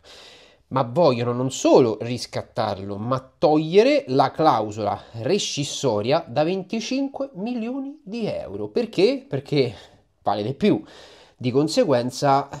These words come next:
capite pure bene che c'ha mercato, eh? Perché Dia, insomma, per quello che ha fatto in Serie A in questa stagione,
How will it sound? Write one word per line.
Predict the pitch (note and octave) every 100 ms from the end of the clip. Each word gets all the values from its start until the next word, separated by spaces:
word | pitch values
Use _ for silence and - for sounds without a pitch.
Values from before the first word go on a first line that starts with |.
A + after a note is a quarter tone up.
| -
capite | - C3 D3+
pure | C3+ D#3
bene | A2 D3+ D3
che | G#2+
c'ha | - A2
mercato, | G#2+ G2 - B2+ G#2 G#2+
eh? | A2+
Perché | G#2+ - - G#2
Dia, | F#2+ B2+ C3
insomma, | G#2 C#3 A#2
per | G2+
quello | - B2
che | A2+
ha |
fatto | - A#2+ A#2+
in |
Serie | G#2+ A#2
A | A#2
in | G#2
questa | A2+ -
stagione, | G#2+ - G2 D3 D#3+ A2